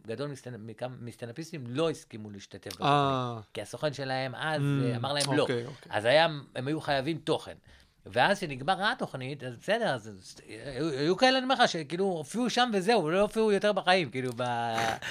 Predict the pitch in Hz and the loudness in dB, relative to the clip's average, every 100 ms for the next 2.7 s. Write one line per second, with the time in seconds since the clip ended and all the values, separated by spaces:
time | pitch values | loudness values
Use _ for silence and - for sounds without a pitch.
0 | - - 190 165 170 156 156 147 143 127 | -8 -2 2 6 6 6 2 2 0 0
1 | 135 156 285 226 220 220 226 233 240 151 | 0 4 4 4 0 -2 -2 -2 -2 -4
2 | 131 123 147 151 147 151 | -8 -6 -4 -2 0 0